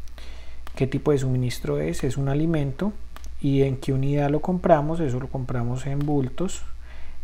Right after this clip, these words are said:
de kilogramo. Una vez lo podemos crear, lo creamos, ya podemos entonces disponernos a alimentar nuestro inventario.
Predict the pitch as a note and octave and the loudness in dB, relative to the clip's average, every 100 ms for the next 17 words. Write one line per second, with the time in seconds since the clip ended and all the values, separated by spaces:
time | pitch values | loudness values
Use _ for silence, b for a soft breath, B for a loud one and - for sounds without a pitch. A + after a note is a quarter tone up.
0 | - C#3 B2 B2+ - - - C3 B2+ B2 | -2 0 2 2 -2 -6 -2 0 2 0
1 | A#2 - - - - - B B B B | -4 -6 -4 -4 -2 -6 B B B B
2 | B B - C#3 D3 D#3+ D#3+ - - - | B B -2 2 4 4 4 0 -6 -4
3 | D#3 D#3 D#3+ D#3+ D#3+ E3 D3 D3+ - - | 2 4 6 4 4 4 4 2 -2 0
4 | F#3 F3 C#3+ D#3 - - - - - - | 4 8 6 4 -4 -6 -4 -4 -4 -2
5 | C3 B2+ G#3 G#3+ C#3 F#3+ - C#3+ B2+ A#2+ | 0 4 6 6 4 0 -2 2 4 4
6 | C#3+ C3 C3 C3 C3 B2 A#2 C3 C3 - | 2 2 2 0 0 0 0 -2 -4 -8
7 | B B B B C3+ B2+ - C#3+ C#3+ B2+ | B B B B -2 0 2 2 2 2
8 | C3 - - - D#3+ G3+ - C#3 B2+ A#2+ | -2 -4 -4 2 4 2 0 0 2 0
9 | A#2+ A#2 - A#2 B2 - B2 A2 A2 A2+ | -2 0 0 0 0 -2 -2 -2 -4 -2
10 | G#2+ - - | -2 -2 -4